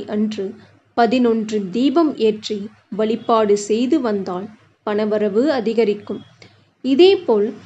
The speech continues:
அரச மரத்தை பதினொன்று முறை சுற்றி வருவதும்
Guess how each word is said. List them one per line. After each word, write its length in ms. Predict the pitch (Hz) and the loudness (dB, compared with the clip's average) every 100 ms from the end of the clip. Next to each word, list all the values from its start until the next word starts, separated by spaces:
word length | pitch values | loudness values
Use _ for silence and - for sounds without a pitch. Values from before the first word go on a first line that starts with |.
| - - - | -20 -16 -2
அரச 380 | 247 349 359 349 | 2 2 4 2
மரத்தை 480 | 262 214 214 196 202 - - _ _ - | 2 0 -2 -6 -8 -10 -20 _ _ 0
பதினொன்று 560 | 240 247 254 233 220 226 | 2 4 4 2 2 2
முறை 260 | 214 214 214 | 2 0 -2
சுற்றி 440 | - 233 - 339 | -4 -10 0 2
வருவதும் 560 | 262 226 220 202 190 | 4 2 0 -2 -8